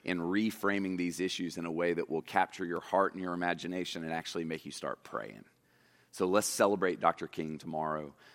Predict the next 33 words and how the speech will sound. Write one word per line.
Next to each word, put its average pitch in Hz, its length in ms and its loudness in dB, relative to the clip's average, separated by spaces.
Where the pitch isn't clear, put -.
but 92 120 2
let's 95 140 2
celebrate 107 500 4
Doctor 87 240 2
King 87 300 -4
by 80 140 4
actually 82 360 0
doing 85 300 -2
some 78 260 -6
digging, 78 400 -2
some 76 220 -6
research. 82 400 -4
I'm 92 100 0
gonna 92 120 -4
be 85 120 -4
taking 85 320 -2
my 82 120 -2
family 87 360 -4
to 78 100 -4
see 87 220 -4
Just 80 340 -4
Mercy, 90 420 -6
the 82 80 0
whole 98 220 6
crew, 90 320 0
tomorrow, 85 560 2
uh, 87 100 4
and 82 180 6
I 92 80 8
hope 92 240 2
that 78 160 -2
you 98 240 0
will, 87 400 2